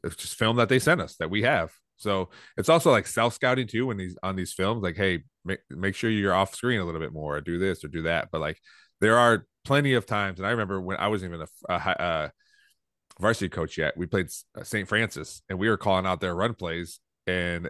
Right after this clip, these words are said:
they fi-, they wanted, like, after the game, they're like, "How'd you know our signals?" And they're like, "You're on film. You, you're the film you sent us. You, your guys are doing the signs." So it's, you know, that's, that's,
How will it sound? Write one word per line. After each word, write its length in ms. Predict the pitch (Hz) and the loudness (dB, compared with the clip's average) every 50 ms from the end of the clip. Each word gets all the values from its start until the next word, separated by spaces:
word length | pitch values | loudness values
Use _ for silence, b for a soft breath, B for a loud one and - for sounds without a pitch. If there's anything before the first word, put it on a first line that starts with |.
| - _ - | -10 _ -2
they 180 | 95 95 92 | -2 0 0
fi-, 260 | 82 - - 107 - | -2 -2 -4 -2 0
they 120 | 95 98 101 | 0 0 2
wanted, 340 | 98 101 98 98 92 80 - | 2 0 -2 -2 -4 -6 -4
like, 160 | - 95 90 - | -4 -4 -2 0
after 220 | 90 95 95 - 92 | -2 -2 -2 -2 -6
the 60 | 87 | -4
game, 140 | 87 101 101 | -4 -4 -2
they're 100 | 92 87 | -2 -4
like, 120 | 85 - | -4 0
"How'd 160 | - 107 110 | -2 -2 -2
you 60 | 117 113 | 0 0
know 100 | 113 104 | 0 0
our 120 | 95 87 | 0 -2
signals?" 460 | - - 127 117 101 90 85 80 - _ | 0 -2 -2 -2 -2 -6 -6 -8 -10 _
And 80 | 90 90 | -8 -8
they're 80 | 87 85 | -4 -4
like, 160 | 87 82 - b b b b b b _ _ | -6 -6 -6 b b b b b b _ _
"You're 120 | 90 107 127 | 2 2 2
on 100 | 143 123 | 2 4
film. 380 | - 135 170 208 196 113 92 _ _ _ _ _ _ | 6 6 6 6 6 2 -2 _ _ _ _ _ _
You, 140 | 104 110 110 | -2 -2 0
you're 220 | 110 117 123 120 | 2 2 2 2
the 80 | 110 101 | 2 2
film 260 | - 151 160 165 156 | 4 4 4 4 2
you 80 | 131 | 0
sent 240 | - - 185 170 139 | 0 -2 -2 0 0
us. 260 | 127 120 110 - - _ _ _ _ | -2 -4 -4 -10 -18 _ _ _ _
You, 260 | - 98 107 123 127 117 | -8 -2 2 2 2 2
your 200 | 104 117 131 131 | 2 2 2 4
guys 320 | 107 131 131 131 127 113 - | 4 4 4 4 2 0 -2
are 160 | - 107 101 | -4 -6 -4
doing 400 | 95 117 120 120 117 113 104 - b b b b b _ | -4 -4 -2 -2 -4 -4 -6 -10 b b b b b _
the 60 | - - | -12 -2
signs." 540 | - 143 131 107 85 78 73 - - - _ _ _ _ _ _ | 0 2 2 2 0 -4 -8 -14 -20 -20 _ _ _ _ _ _
So 340 | - - 95 95 92 87 82 - _ _ 104 98 92 | -6 -2 -2 0 0 -2 -4 -8 _ _ -20 -14 -8
it's, 320 | - - 92 - - - - _ _ _ | -6 -6 -6 -6 -10 -14 -14 _ _ _
you 80 | 101 92 | -6 -6
know, 140 | 80 76 78 | -4 -4 -4
that's, 320 | 82 82 - - - - _ | -4 -4 -6 -8 -20 -10 _
that's, 180 | 95 95 - | -6 -6 -6